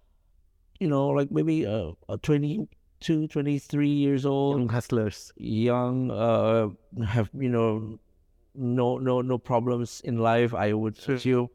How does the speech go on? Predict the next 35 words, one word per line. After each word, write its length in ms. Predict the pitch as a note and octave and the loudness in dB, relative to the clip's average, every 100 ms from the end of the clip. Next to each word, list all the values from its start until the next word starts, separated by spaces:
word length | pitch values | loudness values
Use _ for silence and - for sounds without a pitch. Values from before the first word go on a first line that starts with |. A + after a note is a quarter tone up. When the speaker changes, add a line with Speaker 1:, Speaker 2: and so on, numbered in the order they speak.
| _ _ | _ _
Speaker 1:
But 60 | A2+ | 0
they're 100 | A#2+ | 2
making 400 | B2+ B2+ G#2+ G2 | 4 2 0 -4
really 540 | G2 G2+ G2+ G2 F#2 | -2 0 2 2 0
good 200 | F2+ F#2 | 0 -2
money, 320 | F2+ F2+ F2+ E2 | -2 -4 -2 -2
obviously, 520 | F2 F2+ F#2 - F#2+ | -2 -2 -2 -2 -2
because 280 | F2 F2+ E2+ | 0 -2 -4
of 100 | F#2 | -2
the 100 | F2 | -2
money 260 | F2 F2+ | 0 -2
from 180 | F2+ F2 - | -2 -4 0
advertising. 800 | F#2 F2+ F2+ - G#2 A#2 F2 E2 | 0 0 -2 0 2 2 0 -4
Speaker 2:
Yeah, 60 | B2+ A2+ | -8 -8
yeah. 60 | - _ _ | -8 _ _
Speaker 1:
Um, 400 | F2 F2 F2 D#2+ - _ _ _ _ _ _ _ - | 2 2 0 -4 -12 _ _ _ _ _ _ _ -2
and 100 | A2 | 2
I 60 | |
was 200 | B2+ B2 - | 2 0 -6
c-, 80 | B2+ - D2+ - | -14 -12 -12 -4
I 120 | G#2+ | 0
was 360 | A#2 A#2 G#2+ - | 2 2 0 -4
amazed 800 | - G#2+ G#2 F#2+ F2 D#2 - - _ _ _ _ | -2 0 2 2 0 -4 -12 -20 _ _ _ _
because 200 | G2+ F2+ | -6 -2
no 100 | A2+ | 0
one 160 | A#2 G#2+ | 2 0
is 180 | F2+ - | -2 -6
covering, 580 | - G2+ G#2 F#2 F#2 - _ _ _ | -2 0 0 0 -4 -8 _ _ _
like, 120 | G#2+ | -4
these 220 | A2+ B2+ A2+ | 0 0 4
guys 200 | A#2 G#2 | 4 4
aren't, 300 | G2+ G2 F#2+ _ _ | 0 -2 -4 _ _
you 100 | - | -4
know, 300 | G#2 F#2+ F#2+ | -2 0 -2
uh, 560 | F#2 F#2+ F2+ F2+ G2 G2+ | -2 -2 -2 -4 -6 -8